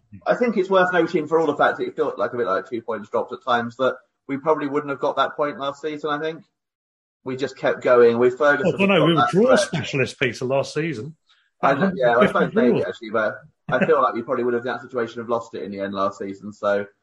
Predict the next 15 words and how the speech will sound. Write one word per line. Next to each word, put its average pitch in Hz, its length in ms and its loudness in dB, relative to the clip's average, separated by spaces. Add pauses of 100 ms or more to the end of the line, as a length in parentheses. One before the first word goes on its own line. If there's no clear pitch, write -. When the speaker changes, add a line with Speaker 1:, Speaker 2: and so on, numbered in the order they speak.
(260)
Speaker 1:
um, 110 600 2 (760)
man 190 160 -4
of 190 60 -8
the 180 60 -2
match, 180 480 0 (160)
Mitoma, 156 480 -4
Mitoma 160 380 -4
was 151 140 -8
probably, 147 400 -2
like, 135 240 0
kind 135 180 -4
of 131 140 -8
was 135 100 -6
up 135 220 0
there. 131 480 0